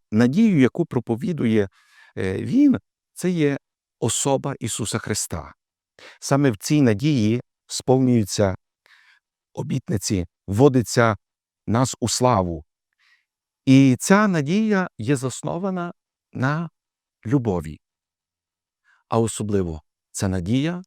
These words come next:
не засоромить. Надія, яка випливає з серця Христового, який є розп'ятий. Саме про таку надію Павло говорить, що це є та любов, яка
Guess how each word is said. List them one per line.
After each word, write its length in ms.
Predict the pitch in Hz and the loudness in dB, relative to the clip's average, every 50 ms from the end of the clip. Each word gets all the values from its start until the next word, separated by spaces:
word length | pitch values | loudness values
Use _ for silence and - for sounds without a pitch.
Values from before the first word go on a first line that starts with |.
| _ _ | _ _
не 200 | - 104 101 101 | -4 -2 -2 -2
засоромить. 720 | 98 107 117 - - 120 113 98 85 78 71 69 - - - _ _ _ _ _ _ _ _ _ _ _ _ _ _ _ _ _ _ _ _ _ _ - | -2 -4 -4 -4 -4 -4 -4 -4 -4 -6 -10 -12 -18 -20 -20 _ _ _ _ _ _ _ _ _ _ _ _ _ _ _ _ _ _ _ _ _ _ -2
Надія, 380 | 110 123 139 196 240 247 233 202 | 0 0 2 2 2 4 4 4
яка 280 | 160 143 127 - 170 | 4 4 4 2 0
випливає 800 | 160 156 151 127 - 127 135 123 135 151 196 214 202 165 143 123 - - | -2 -2 -2 -2 0 -2 -2 0 -2 -4 -2 0 2 2 2 2 0 -4
з 500 | - 98 101 101 120 160 185 220 220 220 - _ _ _ _ _ _ _ _ _ _ _ _ _ _ _ | -6 -6 -2 2 2 4 4 2 0 -4 -8 _ _ _ _ _ _ _ _ _ _ _ _ _ _ _
серця 440 | - - - - 165 165 147 - - | -10 -6 -4 -2 -2 -2 -2 -4 -4
Христового, 720 | 143 - - 135 - - - 151 143 120 90 85 80 78 - - 113 _ _ _ | -4 -2 -2 -4 -2 -2 0 0 2 2 0 -2 -4 -6 -8 -12 -16 _ _ _
який 320 | - 101 - - 147 139 123 | -10 -8 -4 -2 0 0 2
є 120 | 123 120 | 2 2
розп'ятий. 760 | 117 110 - - - - 123 113 104 98 - - - - _ _ _ _ _ _ _ _ | 2 0 -2 -4 -2 0 2 2 2 -2 -6 -12 -16 -16 _ _ _ _ _ _ _ _
Саме 460 | - - - 131 127 127 123 117 113 - _ - | -14 -8 -2 0 2 2 4 2 0 -2 _ -6
про 140 | - 113 | -4 -4
таку 300 | 110 - 113 - - 147 | -2 -4 -4 -2 0 0
надію 420 | 139 120 113 107 165 135 127 120 104 | 2 2 0 0 0 0 0 0 0
Павло 380 | - 120 113 123 123 135 127 | -2 -4 -4 -2 -2 -2 -2
говорить, 480 | 107 110 110 123 139 151 135 107 - - _ _ - - - _ _ | -4 -4 -6 -4 0 0 0 0 -2 -6 _ _ -20 -20 -20 _ _
що 440 | - - - - - 117 113 110 - - _ _ _ _ _ _ _ | -20 -18 -10 -4 -4 -2 -2 -4 -6 -10 _ _ _ _ _ _ _
це 180 | - - - 123 | -10 -6 -4 -2
є 260 | 110 117 123 117 104 - _ _ _ _ _ _ _ _ _ _ _ _ _ _ _ _ | 0 0 0 0 -2 -4 _ _ _ _ _ _ _ _ _ _ _ _ _ _ _ _
та 220 | - 165 160 170 | -2 0 2 4
любов, 460 | 170 180 170 151 147 143 139 147 151 151 - _ _ _ _ _ _ _ _ _ - | 6 6 6 6 6 4 4 4 2 -2 -6 _ _ _ _ _ _ _ _ _ -10
яка 440 | - 104 120 - - 120 117 117 117 | -6 -4 -4 -4 -4 -4 -6 -6 -6